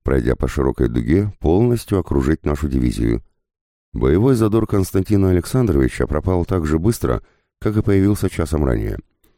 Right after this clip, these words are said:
В какой-то момент у нашего государя в голове сработали предохранители, и он начал трезво оценивать ситуацию. Теперь на запросы с Москвы не отвечала уже сама Хромцова,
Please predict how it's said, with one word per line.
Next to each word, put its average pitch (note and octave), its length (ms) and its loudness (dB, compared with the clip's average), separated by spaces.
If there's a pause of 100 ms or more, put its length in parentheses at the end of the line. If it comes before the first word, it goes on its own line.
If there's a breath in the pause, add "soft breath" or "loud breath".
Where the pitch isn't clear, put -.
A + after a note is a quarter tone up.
В - 80 -20
какой-то C2 380 0
момент C2+ 380 0
у B1 40 -2
нашего A#1+ 360 -2
государя C2 720 0
в B1 120 -8
голове C2 360 2
сработали C#2+ 460 0
предохранители, D2+ 840 -2 (400)
и B1 100 0
он F2+ 240 2
начал B2 260 0
трезво E2+ 440 0
оценивать C2+ 440 0
ситуацию. A1 680 -4 (540)
Теперь B1+ 320 0
на C2 80 2
запросы C2 420 -2
с - 80 -8
Москвы D#2 360 0
не D2 100 2
отвечала C#2 460 -2
уже C2+ 360 2
сама C2+ 280 -4
Хромцова, C#2 580 -4